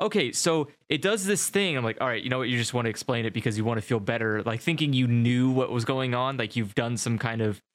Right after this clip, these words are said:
mathematical research into the problem, and you can give me some insight. I don't need it. You're, you're, I already know what the, what the problem and the solution is.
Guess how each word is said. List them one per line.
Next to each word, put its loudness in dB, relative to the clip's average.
mathematical -2
research 0
into -2
the -2
problem, -2
and 0
you 0
can -2
give -2
me 2
some -2
insight. -2
I -2
don't 0
need 0
it. -8
You're, 2
you're, 0
I 0
already 0
know 2
what 0
the, 0
what 0
the -2
problem -4
and 0
the 0
solution -2
is. -6